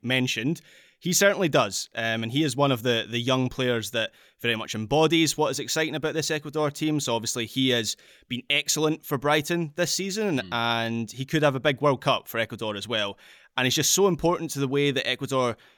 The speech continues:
Speaker 1: move in quick transition. Um, as I say, very much embodies the spirit of this team and the profile of the sort of young players that Ecuador is now producing. He's physical,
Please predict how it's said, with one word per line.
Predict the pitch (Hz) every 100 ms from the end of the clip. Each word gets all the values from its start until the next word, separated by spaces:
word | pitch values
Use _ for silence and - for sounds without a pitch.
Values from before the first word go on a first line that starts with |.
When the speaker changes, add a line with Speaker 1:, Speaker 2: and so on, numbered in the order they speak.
| -
Speaker 1:
move | 117 135 143 147 135
in | 123
quick | - -
transition. | - 120 113 127 - 127 120 - _ _ -
Um, | 110 107 107 104 -
as | 113
I |
say, | 104 104
very | 113 135
much | 131 123
embodies | 120 123 123 117
the |
spirit | 113 - 123
of | 104
this | 120 110
team | - 127 120 117 - _ -
and | 113
the |
profile | - 151 143 151 131 127
of | 113
the | 117
sort | - 139
of | 110
young | 113 123 123
players | 120 120 113
that | 123
Ecuador | 113 117 117
is | 107
now | 113 101
producing. | 107 170 170 170 160
He's | 123 104
physical, | - 160 160 151 151 143 135